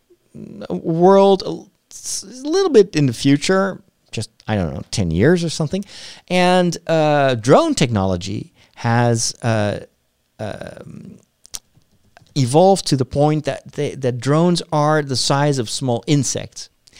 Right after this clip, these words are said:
And every person in the world gets a si-, gets a drone that is assigned to them, and that drone supervises you. Of course, it's, uh,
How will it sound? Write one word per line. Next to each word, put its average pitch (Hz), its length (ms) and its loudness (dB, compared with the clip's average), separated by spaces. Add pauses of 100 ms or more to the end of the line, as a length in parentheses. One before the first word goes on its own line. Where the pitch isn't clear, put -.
(240)
And 156 260 0 (140)
every 311 340 0
person 170 680 -2 (1400)
in 156 120 4
the 151 80 4
world 131 420 -2 (680)
gets 156 380 2
a 135 40 -2
si-, 139 460 -6
gets 151 240 0
a 143 120 -2
drone 120 520 0
that 104 140 -4
is 107 240 -6 (180)
assigned 127 460 -2
to 98 100 -10
them, 82 360 -14
and 113 160 -6
that 117 200 -4
drone 226 460 0 (520)
supervises 113 1040 2
you. 135 300 -2 (240)
Of - 140 -8
course, 135 360 2
it's, - 340 -6 (680)
uh, 82 80 -10